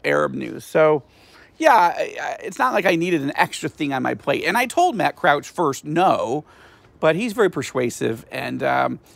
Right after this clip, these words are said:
I said, "Matt, I've got a face for radio. Like, I, I question your judgment. I know you run the world's largest, you know, Christian television network, but hello." Anyway, but he, he said, "Look, we don't have anybody."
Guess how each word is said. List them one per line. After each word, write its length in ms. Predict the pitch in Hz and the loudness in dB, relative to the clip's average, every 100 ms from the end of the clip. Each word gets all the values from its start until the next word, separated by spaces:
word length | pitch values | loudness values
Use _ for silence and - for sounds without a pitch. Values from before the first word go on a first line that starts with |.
| - | -16
I 60 | 147 | -10
said, 120 | 160 | -2
"Matt, 300 | 190 - - _ _ - | 2 0 -2 _ _ -8
I've 100 | 156 | 0
got 140 | 202 | 0
a 40 | 175 | 0
face 380 | - 170 151 - | 0 0 0 -4
for 160 | - | -8
radio. 460 | 113 120 117 - - | -4 -4 -4 -8 -8
Like, 240 | 135 135 - | -8 -8 -6
I, 140 | 143 - | -6 -4
I 100 | 143 | -4
question 400 | - 208 - 160 | -2 -2 -2 -8
your 100 | 127 | -2
judgment. 360 | 147 123 123 | -2 -2 -2
I 20 | 143 | 2
know 200 | 175 180 | 4 4
you 240 | 160 156 | 2 0
run 200 | 151 151 | 0 0
the 60 | 147 | -2
world's 380 | 127 143 143 120 | -2 0 -2 -2
largest, 640 | 117 131 151 147 135 - - - | 0 2 2 -2 -6 -10 -20 -14
you 80 | 165 | -6
know, 160 | 151 147 | -2 -2
Christian 380 | - 139 180 156 | -2 -8 -6 -2
television 380 | 151 165 151 | 2 2 2
network, 300 | 147 147 147 | 0 0 0
but 220 | 139 147 _ _ _ _ - | 0 -2 _ _ _ _ -4
hello." 500 | 208 254 247 233 220 - _ _ - - | 2 6 8 6 4 -2 _ _ -14 -10
Anyway, 360 | 127 120 127 151 _ - _ - | -6 -6 -6 -10 _ -20 _ 0
but 140 | 220 | 2
he, 220 | 269 240 | 2 -2
he 80 | 226 | -4
said, 140 | 233 | -2
"Look, 140 | 277 247 | -2 -4
we 120 | 175 | -2
don't 220 | 196 277 214 | 2 2 0
have 300 | 170 285 339 | -2 -2 -2
anybody." 460 | 208 156 139 165 | -2 -2 -4 -6